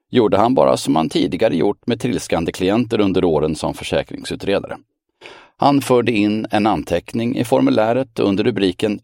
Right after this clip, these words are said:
Övriga uppgifter, nickade och muttrade "på så sätt", varpå han arkiverade handlingen och sen var det inte mer med det. Hemma i lägenheten i Luleå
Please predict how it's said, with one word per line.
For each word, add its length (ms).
Övriga 500
uppgifter, 680
nickade 580
och 160
muttrade 640
"på 200
så 260
sätt", 460
varpå 340
han 300
arkiverade 680
handlingen 580
och 360
sen 220
var 100
det 60
inte 160
mer 160
med 120
det. 140
Hemma 300
i 80
lägenheten 680
i 60
Luleå 440